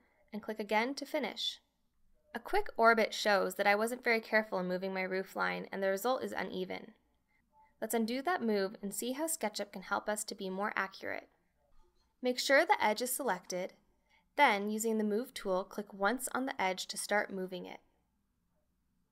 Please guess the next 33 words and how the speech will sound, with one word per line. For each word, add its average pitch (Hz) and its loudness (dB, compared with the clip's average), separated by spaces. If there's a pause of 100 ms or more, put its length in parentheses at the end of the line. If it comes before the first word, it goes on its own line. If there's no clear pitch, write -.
(120)
While 233 8
moving 240 2
it 320 -2
around, 202 2
notice 202 2
that 240 -4
the - -4
edge 196 0
snaps - 0
to 202 -4
a 180 -4
blue 226 -4
dotted 208 0
line. 185 -4 (580)
This 226 -4
is 247 -6
an 262 -2
indication 208 -2
that 196 -4
you 196 -2
are 190 0
moving 185 -2
the 254 -2
edge 214 -4
straight 220 -2
up, 208 2 (160)
which 208 -10
will 214 -8
result 208 -2
in 202 -4
an 190 -6
even 220 -4
roof. - -10